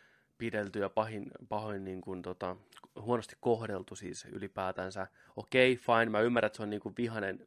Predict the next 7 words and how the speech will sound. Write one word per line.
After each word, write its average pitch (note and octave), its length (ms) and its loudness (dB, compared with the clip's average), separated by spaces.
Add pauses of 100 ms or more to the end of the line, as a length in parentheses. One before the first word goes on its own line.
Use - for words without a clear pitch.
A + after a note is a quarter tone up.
maailmalle, A2 640 2 (1000)
mutta G#2+ 360 -4 (340)
varsinaisesti B2+ 480 0
niinku G#2 280 -8
Scott - 400 -4
Langia B2 520 0
ja G2+ 240 -2